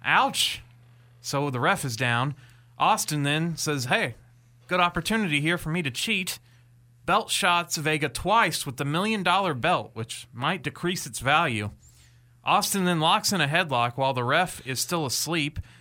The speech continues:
DiBiase wakes up ref Tim White by dumping soda on his face. Tim White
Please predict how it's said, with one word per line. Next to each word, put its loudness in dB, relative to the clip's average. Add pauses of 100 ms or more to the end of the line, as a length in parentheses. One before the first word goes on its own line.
(340)
DiBiase 2
wakes 0
up 0
ref 0
Tim -2
White 0
by 2
dumping 2
soda 4
on 2
his -2
face. -4
Tim 0
White 0